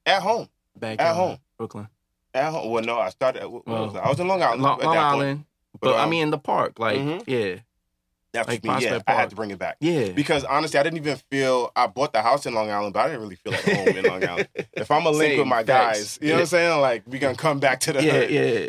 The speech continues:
Speaker 2: yeah, yeah.
Speaker 1: And, um, that's what it's been.
Speaker 2: So now, throughout all of that, you, you're trying to get it to a point where it's growing and growing.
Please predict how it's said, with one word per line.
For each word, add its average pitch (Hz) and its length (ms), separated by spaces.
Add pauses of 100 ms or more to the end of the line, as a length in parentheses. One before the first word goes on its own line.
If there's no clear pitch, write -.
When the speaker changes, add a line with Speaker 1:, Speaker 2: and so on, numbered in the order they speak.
(120)
Speaker 2:
yeah, 123 100
yeah. 117 240 (120)
Speaker 1:
And, 107 220
um, 98 440 (760)
that's 110 160
what 117 100
it's 110 100
been. 127 240 (360)
Speaker 2:
So 135 220
now, 143 480 (640)
throughout 139 380
all 135 180
of 127 80
that, 120 380
you, - 180 (180)
you're 110 380 (400)
trying 123 280
to 110 280 (520)
get 127 140
it - 160
to 123 140
a 110 40
point 120 340
where 107 140
it's 107 120
growing 113 340
and 104 140
growing. 110 540